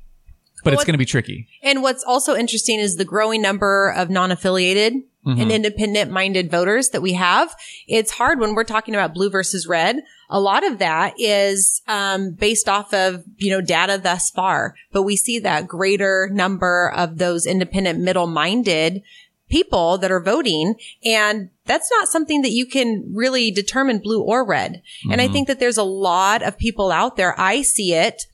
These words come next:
Speaker 2: that regardless of their voting, says Oregon's headed in the wrong direction. How do we change that? And it, regardless of, of who's in charge, I think most people recognize that all power in one party is not a good thing.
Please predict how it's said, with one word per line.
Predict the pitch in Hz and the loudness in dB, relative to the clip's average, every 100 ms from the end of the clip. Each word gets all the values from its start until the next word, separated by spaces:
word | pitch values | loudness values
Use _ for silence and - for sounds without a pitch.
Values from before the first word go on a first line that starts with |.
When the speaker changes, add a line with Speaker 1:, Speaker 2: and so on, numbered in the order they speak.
| _ | _
Speaker 2:
that | 180 208 190 | -2 0 2
regardless | 196 180 208 240 233 | 0 0 0 0 0
of | 196 | 0
their | 180 170 | 0 0
voting, | 175 226 214 175 214 - - | 0 2 0 0 -2 -6 -6
says | - 214 190 | 0 0 2
Oregon's | 202 262 294 254 - - - | 0 0 0 0 -2 -6 -4
headed | 196 240 | -4 -2
in | 220 208 | -2 -2
the | 190 | -2
wrong | 180 180 | 0 0
direction. | 175 160 139 - - 175 - _ _ | -2 -2 -2 -4 -4 -6 -8 _ _
How | 214 226 | -2 0
do | |
we | 220 | 0
change | - 190 180 165 | 0 0 -2 -2
that? | - 123 | -2 -2
And | 220 | -2
it, | 220 | 0
regardless | 208 226 247 294 269 202 | 0 0 0 0 0 0
of, | 202 175 - | 0 -2 -2
of | - 170 - | -4 -4 -4
who's | 220 214 | -2 0
in | 170 160 | -2 -4
charge, | - 262 175 156 196 - - - | 0 2 2 0 -4 -10 -12 -6
I | - | -4
think | 220 240 190 | 0 2 2
most | 190 185 254 - - | 2 2 2 -2 0
people | 320 311 330 | 0 2 2
recognize | 311 311 339 311 320 339 359 - - - - | 2 0 -2 2 2 4 2 0 -4 -14 -12
that | 175 208 214 208 - - _ _ _ _ _ _ _ _ _ _ | -4 0 2 0 -4 -14 _ _ _ _ _ _ _ _ _ _
all | 208 240 277 | 2 4 2
power | - 233 214 220 226 247 | 0 0 2 4 4 2
in | 202 190 180 | 0 -4 -2
one | 185 185 190 | 0 0 -2
party | - 190 185 196 240 269 185 | -4 0 0 2 0 0 -2
is | 196 | 0
not | 180 | 0
a | 165 | 0
good | 165 156 | -2 -2
thing. | 147 135 151 | -2 -2 -6